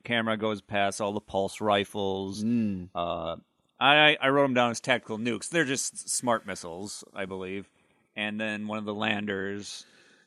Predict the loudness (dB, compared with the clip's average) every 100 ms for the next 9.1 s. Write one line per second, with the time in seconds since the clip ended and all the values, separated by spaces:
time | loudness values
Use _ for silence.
0 | -2 -2 2 2 2 0 -2 -2 _ _
1 | -6 -2 -2 -2 -4 -2 -2 -4 -4 -4
2 | -2 -2 -2 -2 -4 -2 -2 0 -2 -2
3 | -2 -4 -8 -8 -10 -14 -8 -6 -6 -6
4 | -6 -2 -4 -4 -10 -8 -8 -8 -10 -8
5 | -6 -4 -2 -4 -4 -4 -4 -6 -8 -10
6 | _ _ -6 -2 -2 -4 -6 -6 -4 -4
7 | -4 -2 -2 -4 -6 -6 -6 -4 -6 -8
8 | -8 -6 -6 _ -18 -16 -14 -12 -10 -12